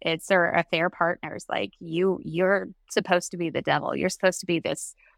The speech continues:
one-dimensional, mustache-twirling villain who's just out to ruin somebody's marriage. But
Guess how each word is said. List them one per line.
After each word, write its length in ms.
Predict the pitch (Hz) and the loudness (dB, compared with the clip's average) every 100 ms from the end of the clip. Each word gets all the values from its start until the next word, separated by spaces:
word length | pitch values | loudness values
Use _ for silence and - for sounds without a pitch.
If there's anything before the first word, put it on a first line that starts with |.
| _ | _
one-dimensional, 1000 | 165 185 233 240 226 190 160 - 160 160 | 2 4 6 6 6 4 2 0 -2 -2
mustache-twirling 1080 | 160 165 - 190 180 - - 190 170 180 170 | 2 0 2 2 2 0 -8 -4 -4 -2 -4
villain 360 | 160 160 170 180 | -4 -4 -4 -6
who's 200 | 175 165 | -8 -8
just 240 | - - _ | -8 -10 _
out 240 | 165 165 - | 4 4 0
to 120 | 185 | -8
ruin 300 | 180 175 175 | -2 0 -2
somebody's 560 | - 160 160 165 165 - | -4 -6 -4 -4 -4 -6
marriage. 440 | 151 143 - - | -4 -4 -6 -4
But 160 | - 156 | 0 0